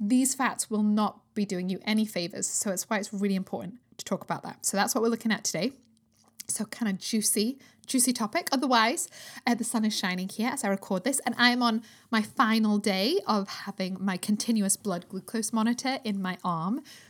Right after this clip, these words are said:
which has been fascinating. I'll do, like, a whole podcast on this, but I've had ten days of continuous monitoring of my blood sugar levels, and it's been fascinating, so useful. Turns out there's still a bit of work to do for me.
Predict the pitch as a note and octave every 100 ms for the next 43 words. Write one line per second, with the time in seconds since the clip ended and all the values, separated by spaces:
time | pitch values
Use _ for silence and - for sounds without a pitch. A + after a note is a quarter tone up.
0 | _ _ G4 - - C#4+ A3 G#3+ G3 -
1 | F#3 E3 A#3 B3+ C4 G4+ G#4 G3 E3+ G3
2 | G3 F3 - E3 - F3+ F3 G#3+ - A3
3 | - - - - - A3 A3 - A#3+ A3+
4 | G3+ G#3+ - G#3+ A#3+ A3+ A3 - D#4+ E4
5 | C4+ G3+ - - G#3 G#3 G3+ - E3+ C4
6 | - - - - A#3 G#3+ G3+ F3 - F#3
7 | F3+ D#3+ - G#3 C4 - G#3+ C#4 D#4+ -
8 | - - E4+ - - G#4 G3 F3+ - -
9 | C#4+ B3+ A#3 - G3 B3 - - - -
10 | F4 D#4+ D4 C#4+ - C#4 C#4 C#4+ C#4 -
11 | - B3 B3 C#4 - A#3+ G#3+ C4+